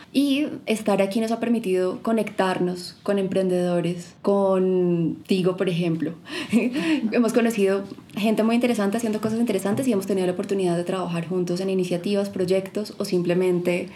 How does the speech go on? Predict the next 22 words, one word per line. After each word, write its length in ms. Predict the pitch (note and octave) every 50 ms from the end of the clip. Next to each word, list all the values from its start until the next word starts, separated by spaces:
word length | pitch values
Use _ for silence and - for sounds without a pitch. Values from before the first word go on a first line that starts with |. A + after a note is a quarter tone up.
| - -
poder 280 | G#3 G3 F#3+ F3+ F3 F3
tener 260 | F#3 F#3+ F#3+ F#3 F#3
a 100 | F#3 F#3
alguien 340 | F#3 F3+ F3 F#3+ F#3 F#3 F#3+
al 120 | F#3 F#3
lado 300 | F3+ F3 F3 F3 F3 E3+
con 140 | E3+ F#3+ F#3
quien 360 | F3+ - F3+ F3 F3 F3 E3+
validar 360 | E3+ F#3 F#3+ G3+ F#3+ F3 F3 F3
ideas, 320 | F3+ F3+ F3 F3 E3+ F3+
rebotar 320 | F#3+ G3 F3+ F3+ F3+ F3 F3+
ideas, 360 | F3+ F3+ F3+ F3+ F3+ F3+ F3+
contarle 640 | - F#3+ F3+ F3 F3 E3+ D#3+ E3+ E3 E3+ E3 E3 - - -
qué, 180 | - G#3 -
en 80 | G#3 G3
qué 80 | - F#3
estamos 540 | F3+ - A3 A3 A3 A3+ A#3 A#3 - - -
y 60 | B3+
que 100 | - G#3
nos 160 | F#3+ F3+ E3+
dé 120 | F3 E3+ E3
retroalimentación. 880 | E3 E3+ F3 F3 F3 F3 F3 E3+ E3+ E3 E3 E3 E3+ - - - -